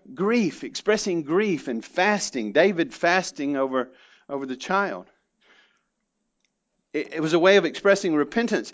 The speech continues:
It was a way of humbling oneself before the Lord, seeking His help and blessing. It was usually in a desperate situation. We'll see one of those in a minute. John Piper says that fasting is born of desperation.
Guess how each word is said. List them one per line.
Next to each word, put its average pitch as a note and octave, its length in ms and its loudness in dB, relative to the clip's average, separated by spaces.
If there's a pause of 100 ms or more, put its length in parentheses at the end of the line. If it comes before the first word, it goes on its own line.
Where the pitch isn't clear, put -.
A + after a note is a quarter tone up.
(200)
It E3 80 4
was F3 160 4
a F3+ 60 6
way G3 240 6
of F#3+ 120 6
humbling G#3+ 560 2
oneself E3 680 2
before F3 400 4
the E3+ 120 2
Lord, F3+ 380 2
seeking F#3 380 -4
His D3+ 200 -4
help - 360 -4 (340)
and D3 200 0
blessing. D3 640 0 (800)
It G3 60 8
was F3 220 6
usually G3+ 460 2
in F#3 120 4
a D3+ 100 2
desperate F#3+ 540 4
situation. F3 760 2
We'll C3 120 -2
see F3 240 -4
one E3+ 180 0
of D3+ 80 -2
those C3+ 280 0
in C3 120 -4
a C3+ 40 -2
minute. D3+ 340 -2 (420)
John F#3+ 320 6
Piper F#3+ 320 4
says D#3 360 2
that C#3 200 0
fasting F#3+ 600 2
is B2+ 180 -6
born E3 420 2
of A2+ 300 -4
desperation. B2+ 920 0